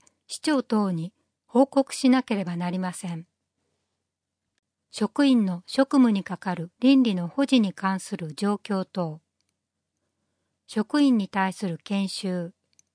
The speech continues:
新規採用職員に対する公務員倫理、職員倫理条例の研修の実施。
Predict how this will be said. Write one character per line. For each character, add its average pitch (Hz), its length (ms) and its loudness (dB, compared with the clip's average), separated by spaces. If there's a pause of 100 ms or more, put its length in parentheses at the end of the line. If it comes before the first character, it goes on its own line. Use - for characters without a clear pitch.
(1040)
新 269 320 4
規 - 80 -18
採 254 320 0
用 240 160 2
職 240 340 0
員 208 180 2
に 160 140 -4
対 190 280 0
す - 180 -10
る 160 220 -8 (300)
公 254 240 4
務 254 180 6
員 240 240 4
倫 214 260 0
理、 151 200 -10 (320)
職 - 340 -2
員 254 160 4
倫 247 240 2
理 233 160 -2
条 233 220 0
例 185 200 -4
の 156 280 -8
研 226 220 2
修 214 260 -2
の 196 220 -2
実 175 200 -10
施。 - 360 -10